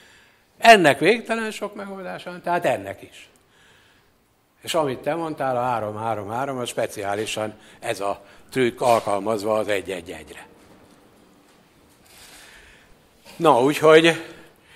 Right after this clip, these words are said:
ez egy érdekes kérdéskör, de nem folytatom tovább.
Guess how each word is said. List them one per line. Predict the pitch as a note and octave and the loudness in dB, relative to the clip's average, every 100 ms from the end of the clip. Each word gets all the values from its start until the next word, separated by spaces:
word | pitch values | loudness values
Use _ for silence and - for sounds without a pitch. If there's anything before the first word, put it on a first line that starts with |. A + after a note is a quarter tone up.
| - | 0
ez | A#3+ | 4
egy | A3+ A3 | 4 8
érdekes | A#3+ A3 E3+ D#3+ D3+ C#3+ - - | 8 10 8 4 4 2 -2 -6
kérdéskör, | - E3 C#3+ C3+ C#3 C3+ - - - D3 C3+ D3 | 0 2 2 0 0 0 -4 -8 -2 0 0 -2
de | C#3+ | -2
nem | C#3 E3+ | -4 -4
folytatom | C3 A#2+ A2+ A2+ A#2+ A#2 | -6 -6 -6 -6 -4 -4
tovább. | A2 A#2 B2 D3+ D#3 | -2 4 6 6 4